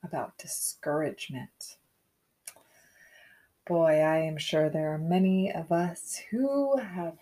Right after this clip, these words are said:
felt discouraged recently,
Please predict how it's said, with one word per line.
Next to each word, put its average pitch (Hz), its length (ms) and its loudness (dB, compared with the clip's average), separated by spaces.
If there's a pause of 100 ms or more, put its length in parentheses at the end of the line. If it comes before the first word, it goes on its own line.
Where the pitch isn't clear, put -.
felt 175 340 -2
discouraged 190 1120 -6 (220)
recently, 165 1040 -4